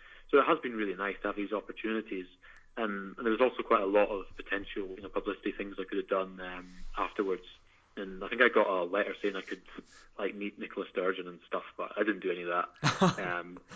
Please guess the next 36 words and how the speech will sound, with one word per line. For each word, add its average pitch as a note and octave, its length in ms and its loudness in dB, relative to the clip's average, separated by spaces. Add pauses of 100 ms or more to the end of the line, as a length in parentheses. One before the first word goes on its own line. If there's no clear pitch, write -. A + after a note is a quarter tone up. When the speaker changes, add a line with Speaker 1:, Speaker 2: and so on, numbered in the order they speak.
(120)
Speaker 1:
but, C3 60 10
you B2 120 8
know, B2 80 6
you C#3+ 80 0
know, B2 120 6
there G#2 100 8
are - 20 6
a - 80 -2
few D#3+ 120 6
things A2+ 220 2
like G2 140 0
that G2 240 4
too. G#2 240 0
I F#2+ 40 -2
mean, G#2 180 -6 (240)
it C3 60 4
was B2 140 0
really C3+ 160 8
nice A2 220 6
to - 80 -16
be F#2 80 -4
part G2+ 240 2
of F#2+ 60 -8
that F#2+ 160 -2
event, F#2 340 -6
and F#2+ 120 -16 (140)
I've A#2 80 -2
also - 200 0
been G2+ 140 -8
invited F#2+ 340 -4 (120)
to, G#2 60 -8
you F#2 480 -10
know, G2 160 -10
some, G2+ 80 -8
like, F2+ 220 -8
sporting F#2+ 580 -8